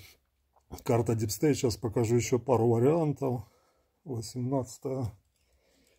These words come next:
Подожди, это сегодня получается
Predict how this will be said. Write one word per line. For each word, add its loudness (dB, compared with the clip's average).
Подожди, 2
это 2
сегодня 0
получается 2